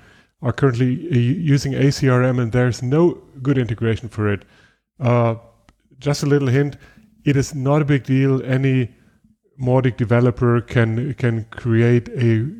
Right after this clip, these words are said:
good integration based on the given framework and, uh,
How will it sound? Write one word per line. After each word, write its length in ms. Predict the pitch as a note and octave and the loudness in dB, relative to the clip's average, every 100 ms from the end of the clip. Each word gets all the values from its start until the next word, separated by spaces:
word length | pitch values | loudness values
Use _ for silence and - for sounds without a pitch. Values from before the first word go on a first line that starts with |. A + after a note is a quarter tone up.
| - | -6
good 180 | C3+ C3+ | 0 2
integration 840 | B2 A2+ A#2 A#2+ - A#2 - - - | 0 0 2 2 0 -6 -10 -18 -8
based 260 | - B2+ - | 0 0 0
on 120 | C3 | -2
the 60 | A2 | -2
given 240 | A#2 A2+ | -4 -4
framework 600 | G#2+ A2+ G#2+ A2+ A2+ - - - _ _ _ - | -2 0 2 2 0 -2 -14 -20 _ _ _ -2
and, 360 | A#2+ A#2 A2 | 2 2 2
uh, 440 | A2+ A2 G#2+ G#2 | 2 4 2 0